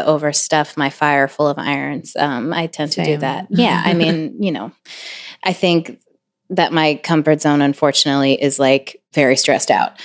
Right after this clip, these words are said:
Speaker 1: It's like, <laughs> just, like, being, uh, being a little bit overwhelmed at, all the time is, like, that's where I live.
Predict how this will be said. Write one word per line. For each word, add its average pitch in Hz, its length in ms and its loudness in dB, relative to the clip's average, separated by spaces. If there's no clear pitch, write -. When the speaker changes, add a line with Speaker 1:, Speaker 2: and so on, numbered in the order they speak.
Speaker 1:
It's 185 120 4
like, 165 160 4
<laughs> - 0 -
just, 190 320 4
like, 226 220 4
being, 214 260 4
uh, 190 220 0
being 285 200 6
a 220 40 6
little 196 160 6
bit 185 100 6
overwhelmed 156 460 4
at, 151 100 4
all 151 200 2
the 156 100 0
time 147 380 0
is, 143 160 -2
like, 139 220 2
that's 220 300 2
where - 160 0
I 160 140 -2
live. 180 300 2